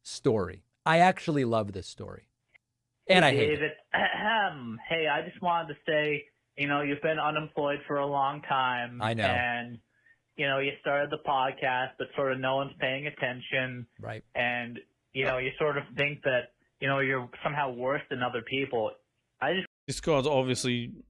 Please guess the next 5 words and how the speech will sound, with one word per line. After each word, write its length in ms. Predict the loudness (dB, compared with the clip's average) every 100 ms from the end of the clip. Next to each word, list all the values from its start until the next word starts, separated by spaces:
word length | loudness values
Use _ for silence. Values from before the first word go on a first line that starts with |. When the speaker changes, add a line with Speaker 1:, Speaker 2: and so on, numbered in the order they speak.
| _ _ 6
Speaker 3:
David 260 | 6 6
Pakman's 380 | 2 2 2 0
obviously 360 | 0 0 -2 0
not 360 | 2 2 0 -4
unemployed. 680 | -2 0 -2 0 0 0 -2